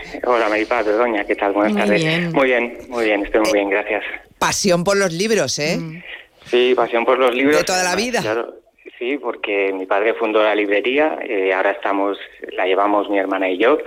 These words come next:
Speaker 1: o sea que es un negocio familiar y, y auténtica pasión, eso era.
Speaker 2: <laughs> Miguel, decía Maripaz, con novedades este año la, la Feria del Libro Antiguo y de Ocasión. Son cinco expositores más, ¿no? ¿Cuántos en total?
Speaker 1: Eh, bueno,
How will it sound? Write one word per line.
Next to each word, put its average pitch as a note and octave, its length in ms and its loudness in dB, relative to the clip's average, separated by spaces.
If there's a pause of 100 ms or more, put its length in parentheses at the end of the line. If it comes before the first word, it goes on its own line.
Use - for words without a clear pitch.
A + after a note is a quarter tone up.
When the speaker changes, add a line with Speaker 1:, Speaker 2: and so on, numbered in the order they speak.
(540)
Speaker 1:
o A2 140 2
sea G#2+ 280 -2
que G#2+ 180 2
es G2 100 -4
un G#2+ 120 -4
negocio G#2+ 340 2
familiar A2 640 0 (300)
y, F2+ 680 -6 (200)
y G2 180 0
auténtica G2 460 2
pasión, F2+ 380 -4 (120)
eso G#2 160 2
era. G2+ 160 0 (180)
Speaker 2:
<laughs> F#3 440 0 (720)
Miguel, G#3 320 4
decía G#3+ 300 2
Maripaz, C4 380 0 (120)
con G#3 220 2
novedades F#3+ 500 2
este G#3 240 -2
año F#3+ 220 2
la, F3 300 2
la F3 100 0
Feria F#3+ 200 0
del F3+ 120 0
Libro F3+ 180 4
Antiguo F3 260 2
y E3+ 60 2
de F3 80 2
Ocasión. G#3 540 2
Son G3+ 280 2
cinco C#4 440 4
expositores F3 720 0
más, G#3+ 240 2
¿no? G3+ 160 2
¿Cuántos A#3+ 280 0
en C#4+ 80 4
total? E3 440 2 (240)
Speaker 1:
Eh, C#3 560 2 (160)
bueno, D#3 400 4